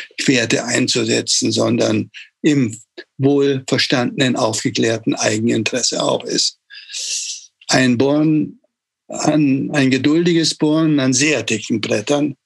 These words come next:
aber vielleicht fängt, fällt Herrn Süß etwas Konkreteres ein als mir jetzt.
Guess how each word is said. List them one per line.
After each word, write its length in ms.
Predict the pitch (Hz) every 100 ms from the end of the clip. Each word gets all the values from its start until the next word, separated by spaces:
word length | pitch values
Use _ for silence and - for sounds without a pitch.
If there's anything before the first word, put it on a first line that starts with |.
| _ - - - _ -
aber 180 | 131 123
vielleicht 420 | 147 123 120 -
fängt, 400 | 135 120 113 - - - -
fällt 280 | 127 117 135
Herrn 220 | 120 117
Süß 520 | - 127 98 - - - - -
etwas 380 | 113 123 107 -
Konkreteres 920 | 131 - 123 120 117 107 107 - -
ein 360 | 113 110 -
als 240 | - 107 -
mir 220 | 123 110
jetzt. 440 | 104 104 - -